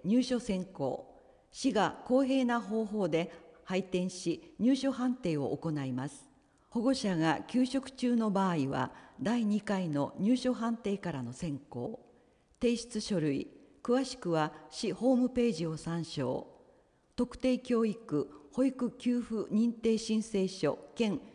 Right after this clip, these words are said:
入所申込書。施設見学一覧表、マイナンバー利用同意書、転入の場合など、保育が必要な理由を証明する添付書類。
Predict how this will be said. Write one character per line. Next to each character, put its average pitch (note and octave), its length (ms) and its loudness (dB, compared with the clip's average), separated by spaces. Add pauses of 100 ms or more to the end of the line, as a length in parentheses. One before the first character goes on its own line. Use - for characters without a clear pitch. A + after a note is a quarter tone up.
入 A#3+ 220 4
所 F#3+ 320 2
申 G3 320 -2
込 D#3+ 220 -2
書。 - 280 -6 (1080)
施 - 140 -8
設 C4 260 -2
見 B3+ 240 2
学 A3+ 240 -2
一 - 260 -2
覧 E3 320 -4
表、 C3 300 -6 (360)
マ G#3+ 180 2
イ B3+ 100 6
ナ A3+ 160 2
ン G#3+ 120 0
バ D#3+ 240 -2
ー - 80 -8
利 G3 120 -2
用 A3+ 200 2
同 G3 220 0
意 F3+ 140 -2
書、 - 320 -6 (220)
転 G#3+ 160 0
入 A#3 280 2
の G#3 160 0
場 F3+ 200 -2
合 F3+ 60 -2
な D3 240 -4
ど、 - 260 -10 (560)
保 B3+ 120 4
育 C4+ 220 2
が G3 100 2
必 - 260 -6
要 A3 140 2
な G#3+ 140 0
理 G3+ 160 0
由 G#3 140 0
を E3 160 2
証 G3 200 -4
明 G3 220 0
す - 180 -4
る D3+ 300 -2
添 A3 180 0
付 G#3+ 160 -4
書 E3 180 -6
類。 C#3 280 -8